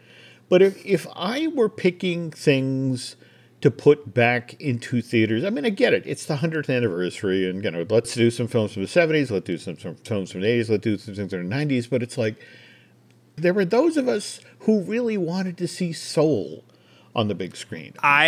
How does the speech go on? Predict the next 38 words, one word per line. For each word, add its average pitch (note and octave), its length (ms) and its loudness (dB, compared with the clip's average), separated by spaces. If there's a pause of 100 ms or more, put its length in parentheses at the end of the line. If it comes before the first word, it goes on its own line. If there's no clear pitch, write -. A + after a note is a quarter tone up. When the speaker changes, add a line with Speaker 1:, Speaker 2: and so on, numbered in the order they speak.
Speaker 2:
agree E3 500 4
completely. G3 640 2
Speaker 1:
Yeah. A#3+ 140 2
Speaker 2:
I C3 100 2
agree C3+ 320 0
completely. C3 480 -4
Speaker 1:
Or, C4 200 8
or D4+ 120 2
for C#4 200 0
that A#3+ 200 2
matter, A3+ 300 -2
uh, F3+ 180 -2
Turning E3+ 360 -2
Red D#3 200 2
or G3+ 80 -2
Luca. G4+ 600 2 (280)
The F#3+ 120 2
notion G3 440 -2
of E3 200 -2
getting G#3+ 380 4
to F#3 120 0
see E3+ 540 0 (420)
those C3 680 6
three D4+ 580 2
up - 220 -4
on C4 100 0
the B3+ 80 6
big C4 260 -2
screen, F4 480 -6 (160)
I A3+ 140 -8
mean, A3 360 0 (680)
so, G3 460 4
you A3+ 100 4
know, F3 140 0
let's G#3 280 -2
go A#3+ 120 6
back G#3+ 340 0
to G#3 300 4